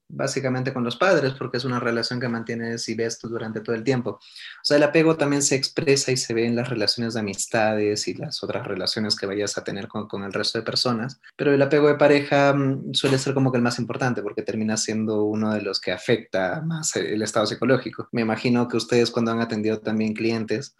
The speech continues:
o consultantes, han tenido <laughs> la certeza de que cuando arreglan el problema de pareja, todo el resto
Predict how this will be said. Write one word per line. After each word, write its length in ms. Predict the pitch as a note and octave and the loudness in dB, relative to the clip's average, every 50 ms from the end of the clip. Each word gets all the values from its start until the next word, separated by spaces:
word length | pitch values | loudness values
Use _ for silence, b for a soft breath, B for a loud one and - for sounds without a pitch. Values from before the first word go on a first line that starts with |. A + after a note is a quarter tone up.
| _ | _
o 320 | - - A2+ G#2+ G#2+ G2 - | -4 -2 0 2 2 0 0
consultantes, 840 | A2 A2 A2+ - A#2+ A2+ A#2+ B2+ A#2+ A2 G#2+ G#2+ G#2 - - - _ _ _ _ _ _ _ _ _ _ _ _ _ - - | 0 0 2 2 0 2 2 0 0 0 0 -2 -4 -6 -8 -14 _ _ _ _ _ _ _ _ _ _ _ _ _ -10 -6
han 140 | B2 A#2+ A#2 | -4 -2 0
tenido 840 | B2 A#2+ A#2+ A#2+ A#2+ A#2+ A#2+ A#2+ A#2+ A#2 A#2 A2+ A2 G#2 G#2 A2 G#2 - | 2 2 4 4 6 6 6 6 6 6 6 4 4 2 0 -2 -4 -4
<laughs> 680 | - - - - - - - - - - - - - | -4 -4 -2 0 0 -2 -2 -4 -10 -14 -14 -8 0
la 160 | - C3 B2+ | 2 4 4
certeza 720 | B2 - C3+ A#2 - _ - C3+ C3 D3 C#3+ C#3 - D3 | 4 4 0 -2 -2 _ -2 0 2 2 2 4 4 4
de 120 | C#3 C3+ C3 | 4 4 4
que 180 | C3+ B2 C3 | 2 0 2
cuando 320 | - C#3 C3+ C3+ C3 C3 C3 | 4 4 4 6 6 6 4
arreglan 500 | - - C#3+ C#3+ C#3 C#3 C#3 C#3 C#3 B2+ | 4 4 4 4 4 4 2 2 0 0
el 100 | A#2 A2+ | 0 0
problema 640 | - A#2 A#2 A#2 A#2+ B2+ B2 C3 B2+ B2 B2 A#2 A2 | 2 2 2 4 4 2 4 2 2 2 2 2 2
de 100 | A2 G#2 | 0 0
pareja, 500 | - B2 B2+ C#3 C#3 C#3 - D#3 D3+ C#3+ | 2 4 4 4 4 4 2 2 2 2
todo 120 | - C3+ B2+ | 2 2 2
el 40 | B2 | 2
resto 260 | B2+ B2+ B2 - | 2 0 0 2